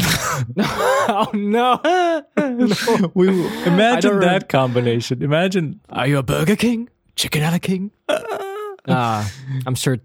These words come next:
Speaker 2: Jacob is having great flashbacks
Speaker 1: Yes.
Speaker 2: of that.
Speaker 1: I guess he's having the bestest flashbacks listening to that. Um, yeah, we should be watching Green Knight, but unfortunately in Europe,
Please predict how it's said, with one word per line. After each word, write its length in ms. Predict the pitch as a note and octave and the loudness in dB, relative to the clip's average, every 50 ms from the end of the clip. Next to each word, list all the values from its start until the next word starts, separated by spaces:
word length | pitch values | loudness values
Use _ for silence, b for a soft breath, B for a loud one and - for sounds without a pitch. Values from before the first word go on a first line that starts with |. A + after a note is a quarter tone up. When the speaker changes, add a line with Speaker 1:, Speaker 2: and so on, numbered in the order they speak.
| _ _ - | _ _ -8
Speaker 2:
Jacob 400 | - C3 B2 A2 A#2+ A2 G2 G#2 | -4 -2 -2 0 -2 -4 -4 -6
is 100 | G#2 G2 | -6 -4
having 300 | - A#2 G#2 G#2 G#2 G#2 | -4 -4 -4 -2 -4 -4
great 240 | G2 G#2+ G#2 F2+ - | -2 -4 -4 -6 -6
flashbacks 480 | - G#2+ F#2+ G2 F2+ - - - - | -6 -6 -6 -6 -6 -10 -10 -6 -4
Speaker 1:
Yes. 480 | B2 - - A#2+ - - - - - - | -4 -4 -2 -4 -6 -6 -6 -8 -8 -10
Speaker 2:
of 60 | - | -4
that. 60 | - B2+ | -2 0
Speaker 1:
I 20 | |
guess 200 | A#2+ A#2+ A2+ - | 2 2 0 0
he's 200 | - C#3 B2 G#2+ - - | -2 -4 -4 -4 -2 0
having 300 | B2 A#2+ A2+ A#2 A2+ G#2+ | 0 0 0 0 -4 -4
the 100 | - G#2+ | -4 -4
bestest 500 | G2+ - A2+ A2+ - - - A2 - - | 0 0 0 0 -2 -4 -8 -10 -6 -6
flashbacks 540 | - B2 B2 A#2 - - - - A#2+ - | -4 -4 -4 -6 -6 -6 -6 -6 -6 -2
listening 300 | - A#2 A2 - B2 A#2 A2 G#2 | -2 -2 -2 -2 -2 -4 -4 -4
to 40 | - - | -4 -2
that. 280 | A2+ A2+ A#2 - - - | -2 -2 -4 -6 -4 -2
Um, 540 | C#3+ C#3 C3+ C3+ C3+ C3+ C3 C3 A#2+ - - | 0 2 2 2 2 0 0 -2 -6 -6 -4
yeah, 180 | - D#3+ D#3 D3 | 0 2 2 4
we 120 | B2+ C3+ | 2 2
should 200 | C#3+ - A3+ G3 | 2 0 0 2
be 80 | G3+ G#3 | 2 2
watching 420 | F#3+ F#3 F#3 F3+ D#3+ - E3 D3+ | 2 2 2 0 0 0 -2 0
Green 220 | B2+ C3+ C#3+ D3 C#3+ | 0 0 0 2 2
Knight, 240 | C#3+ C#3 C#3+ C3+ | 2 0 0 0
but 160 | - B2 A#2 A#2 | 0 0 0 0
unfortunately 560 | A2+ - - C3 C3 - - C3 A#2+ B2 B2 | -2 -2 0 -2 -2 -2 -2 -2 0 0 0
in 100 | A#2+ A#2 | 0 0
Europe, 380 | A2+ A#2+ A#2+ A#2 A2+ - _ | 0 0 2 0 0 -2 _